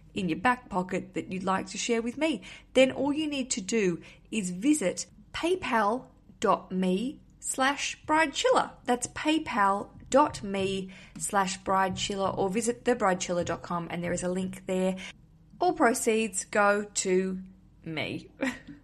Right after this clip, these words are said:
You thought you were gonna say, like, "All proceeds go to African babies." And I support...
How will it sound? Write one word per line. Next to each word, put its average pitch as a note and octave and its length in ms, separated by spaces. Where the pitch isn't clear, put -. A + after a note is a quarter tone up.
You E4 100
thought E4+ 220
you D4+ 60
were D4+ 60
gonna D4 140
say, C4 100
like, G#3+ 220
"All E4+ 140
proceeds F#3 520
go G3 200
to F#3 120
African G3 520
babies." E3 560
And A3 100
I A3+ 160
support... - 680